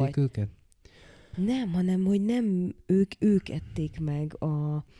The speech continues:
Speaker 1: azokat az állatokat,
Speaker 2: Ja,
Speaker 1: akik
Speaker 2: értem, értem, és azért halt ki. És még
Speaker 1: Hát,
Speaker 2: a
Speaker 1: vagy ők, mondom, lehet, hogy egyrésztről lehet, hogy elmenekültek. Most ez egyébként nem fontos, csak mi kukocskodunk.
Speaker 2: Nyilván
Speaker 1: Vagy
Speaker 2: szimbolika.
Speaker 1: elmenekültek.
Speaker 2: A fény és a
Speaker 1: Tudom,
Speaker 2: sötétség,
Speaker 1: tudom,
Speaker 2: csak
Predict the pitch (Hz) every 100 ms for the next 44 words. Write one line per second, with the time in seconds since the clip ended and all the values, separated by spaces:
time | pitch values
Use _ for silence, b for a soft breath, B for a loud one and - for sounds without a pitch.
0 | B B B B _ - 156 151 143 -
1 | 139 139 139 143 160 - 135 143 143 147
2 | 120 120 113 113 110 117 110 104 107 104
3 | - 110 101 - - - - _ _ _
4 | _ _ _ _ _ _ - - 113 113
5 | 101 202 196 - 214 - 220 208 175 196
6 | 208 175 - 170 151 143 151 151 170 170
7 | 156 143 139 135 131 143 156 147 156 156
8 | 151 160 160 156 165 - 139 123 127 139
9 | 151 147 139 - - 131 - - - 123
10 | 143 135 123 - 127 120 113 113 - 107
11 | 98 175 165 165 160 160 - 170 160 -
12 | 208 - - - - 135 131 117 113 -
13 | 127 240 107 - 98 240 240 233 220